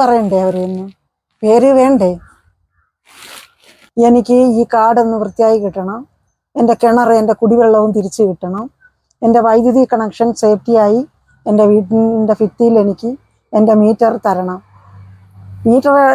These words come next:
ഇളക്കി എനിക്ക് എൻ്റെ ഭിത്തിയിൽ താമസിക്കുന്ന ഷെഡിൻ്റെ ഭിത്തിയിൽ വെച്ച് തരാൻ പറഞ്ഞുകൊണ്ട് ഇലക്ട്രിസിറ്റി ബോർഡ് ചെല്ലുമ്പോൾ അവർ കരവും കരപ്പറ്റിയിട്ടുമാണ് ചോദിക്കുന്നത്. അത് കൊടുക്കാൻ എനിക്കില്ല. ഞാൻ കരപ്പറ്റിയിട്ടിനും കര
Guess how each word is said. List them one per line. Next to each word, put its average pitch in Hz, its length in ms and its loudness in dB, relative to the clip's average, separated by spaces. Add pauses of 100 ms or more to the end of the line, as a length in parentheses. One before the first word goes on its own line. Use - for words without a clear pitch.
ഇളക്കി 262 340 0 (200)
എനിക്ക് 262 400 0
എൻ്റെ 254 220 -2
ഭിത്തിയിൽ 254 320 0 (180)
താമസിക്കുന്ന 247 560 0
ഷെഡിൻ്റെ 247 420 2
ഭിത്തിയിൽ 247 400 0
വെച്ച് 233 240 0
തരാൻ 220 280 0 (500)
പറഞ്ഞുകൊണ്ട് 233 560 2
ഇലക്ട്രിസിറ്റി 233 580 0
ബോർഡ് 233 260 2
ചെല്ലുമ്പോൾ 208 400 0 (500)
അവർ 214 180 0 (120)
കരവും 220 400 2
കരപ്പറ്റിയിട്ടുമാണ് 220 760 0 (100)
ചോദിക്കുന്നത്. 202 600 -2 (840)
അത് 240 240 0
കൊടുക്കാൻ 240 360 0 (100)
എനിക്കില്ല. 220 440 -2 (800)
ഞാൻ 240 260 2 (120)
കരപ്പറ്റിയിട്ടിനും 262 760 0
കര 226 100 2